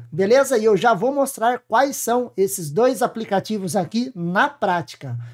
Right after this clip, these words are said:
Bora lá? Então aperta o like aí enquanto eu mudo aqui a nossa tela.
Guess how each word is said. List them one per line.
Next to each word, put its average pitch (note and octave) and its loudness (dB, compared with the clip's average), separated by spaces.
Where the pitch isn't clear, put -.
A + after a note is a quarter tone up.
Bora G3+ 6
lá? A#3+ 6
Então A#3 4
aperta A3+ 4
o C4+ 2
like G#3+ 6
aí G3 6
enquanto A3 0
eu G#3+ 4
mudo G#3 4
aqui A3+ 0
a G3 2
nossa G3 2
tela. C#3+ -6